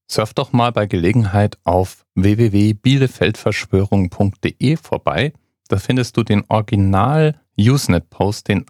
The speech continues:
Achim Held in den neunzigern abgesetzt hat und damit eine immer noch anhaltende weltweite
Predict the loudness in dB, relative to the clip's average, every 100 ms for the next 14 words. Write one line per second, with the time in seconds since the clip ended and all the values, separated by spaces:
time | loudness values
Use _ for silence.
0 | -8 -8 0 0 0 -4 _ -2 -2 -4
1 | -6 0 2 2 2 2 0 -2 -2 -2
2 | -2 -6 -2 -2 -2 -6 -8 -8 _ _
3 | _ _ _ _ 0 0 0 -2 -2 0
4 | 2 0 -4 _ _ _ -2 2 2 0
5 | -2 -4 -4 -2 -2 -2 -2 0 0 -2
6 | _ _ _ _ -4 -2 -2 -4 -2 -2
7 | 0 -2